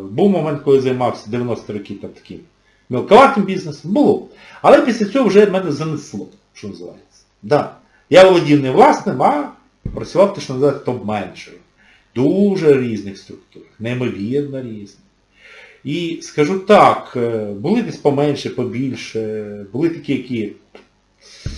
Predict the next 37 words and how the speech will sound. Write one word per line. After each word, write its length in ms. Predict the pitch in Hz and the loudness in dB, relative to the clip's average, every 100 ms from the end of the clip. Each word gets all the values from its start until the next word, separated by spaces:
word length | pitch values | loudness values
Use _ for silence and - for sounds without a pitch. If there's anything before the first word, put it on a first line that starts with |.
| - - _ _ _ _ _ - - - - - - | -14 -20 _ _ _ _ _ -20 -16 -16 -16 -20 -18
ну, 140 | 123 147 _ _ 101 | -18 -18 _ _ -12
ви 100 | 110 | -8
ж 160 | 110 - | -8 0
самі 200 | 147 131 | 2 2
говорите, 320 | 104 107 - | 0 -6 -8
от, 180 | 95 - | -12 -4
олігархи. 600 | 123 131 110 101 - 104 | 0 0 0 -4 -12 -2
Да, 480 | 170 247 190 143 139 | 4 6 6 0 -8
дійсно, 320 | 170 120 117 | -8 -8 -10
така 200 | 107 175 | -6 -4
була 160 | 220 240 | -2 -4
ситуація, 540 | - - 151 190 147 | -8 -2 0 0 -6
що 120 | - | -6
я 100 | 135 | -6
працював, 720 | 120 - 113 - 120 151 165 - _ | -6 -10 -10 -8 -4 -4 -4 -14 _
ні, 240 | 123 110 - | -6 -6 -6
не 180 | 113 196 | -4 4
в 20 | |
Рената, 520 | 196 151 117 - 143 | 4 6 0 -2 -10
з 40 | 110 | -4
Ренатом 300 | 147 170 170 147 | -2 -2 -4 -8
ніколи 200 | 110 98 | -6 -8
не 60 | |
працював. 320 | 80 - 87 _ - - - - - | -12 -20 -20 _ -20 -20 -20 -20 -4
В 60 | |
других, 260 | 123 220 - | 0 0 -2
які 240 | 151 151 | -6 -6
дійсно, 480 | 123 170 254 - 180 | -6 -2 -2 -2 -6
ну, 520 | 120 175 269 269 220 131 | -4 -4 -4 -6 -6 -6
на 80 | 127 | -4
той 200 | - 247 | -2 -2
момент, 360 | 135 156 226 - | -2 -6 -8 -10
так 100 | 214 | -10
сказати, 240 | 165 135 | -10 -6
були 200 | 135 175 | -4 -4
дуже 280 | 139 160 170 | -8 -10 -8
багатенькі. 680 | 139 131 143 - - _ | -6 -8 -10 -14 -18 _